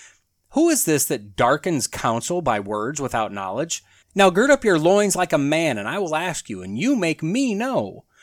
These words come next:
Where were you when I laid the foundations of the earth? Tell me,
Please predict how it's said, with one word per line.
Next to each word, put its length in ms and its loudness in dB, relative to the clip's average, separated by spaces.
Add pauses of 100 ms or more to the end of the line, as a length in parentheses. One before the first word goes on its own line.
(280)
Where 180 2
were 180 2
you 280 -4
when 200 0
I 80 0
laid 220 -4
the 40 -6
foundations 760 -2
of 100 -6
the 140 -10
earth? 320 -10 (320)
Tell 220 4
me, 320 -4